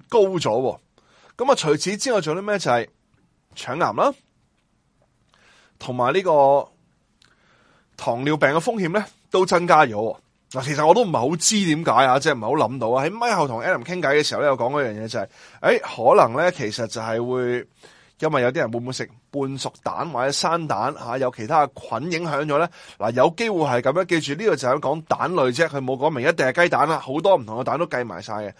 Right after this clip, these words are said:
但係食完呢，總之個 total mortality 呢，就升咗嘅，噉呢個值得留意啊。嗱，食雞肉冇變化啦，但係要留意就係紅肉啦。噉你見到呢，冇 process 嘅個紅肉，即係講咩？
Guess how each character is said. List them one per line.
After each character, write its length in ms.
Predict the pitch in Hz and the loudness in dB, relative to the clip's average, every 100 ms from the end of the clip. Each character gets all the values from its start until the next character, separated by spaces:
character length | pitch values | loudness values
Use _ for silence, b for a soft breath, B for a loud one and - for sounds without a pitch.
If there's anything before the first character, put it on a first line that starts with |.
| b b b | b b b
但 140 | 123 | 2
係 20 | |
食 220 | 131 143 110 | 2 -2 -6
完 100 | 131 | -4
呢， 140 | 180 - b b b - | -4 -6 b b b -12
總 140 | 127 | -8
之 120 | 151 160 | 0 0
個 0 | 170 | 0
total 180 | 165 170 | -4 -4
mortality 540 | 135 117 165 131 110 135 | -4 0 0 0 0 -2
呢， 120 | 160 b b b b | -2 b b b b
就 140 | 90 | -10
升 300 | - 165 156 | -4 -2 -2
咗 280 | 127 104 120 | -2 -2 -2
嘅， 140 | 95 | -4
噉 160 | - 123 | -6 -4
呢 60 | 160 | -2
個 80 | |
值 120 | 131 113 | -2 -2
得 120 | 143 | -2
留 180 | 98 90 | -2 -6
意 100 | 104 | -2
啊。 180 | 127 - B B | -2 -2 B B
嗱， 100 | 113 | -8
食 120 | 131 160 | -6 0
雞 160 | 269 | 2
肉 140 | 254 151 | 2 0
冇 140 | 147 | -2
變 180 | 175 175 | -4 -2
化 140 | 175 | 0
啦， 120 | 214 233 b b - | -2 -4 b b 0
但 140 | 147 | 0
係 60 | 165 | 4
要 80 | 190 | 2
留 200 | 120 120 | 2 0
意 120 | 135 | -4
就 120 | 135 | -2
係 160 | 113 110 _ _ _ | -2 -4 _ _ _
紅 380 | - 113 101 110 | -10 -10 -8 -8
肉 160 | 117 127 | -8 -6
啦。 140 | 120 _ _ _ _ - | -10 _ _ _ _ -10
噉 120 | 175 | -8
你 60 | |
見 120 | 175 147 | -6 -2
到 80 | 160 | 0
呢， 120 | 196 | 0
冇 220 | 160 - | 0 -4
process 480 | - 254 254 170 143 | 0 4 4 2 0
嘅 160 | 190 | 0
個 100 | 180 | 2
紅 200 | 170 139 160 | 0 -2 2
肉， 240 | 180 180 | 4 4
即 100 | - | 2
係 100 | 202 135 | 2 4
講 140 | 147 | 2
咩？ 200 | 165 | 2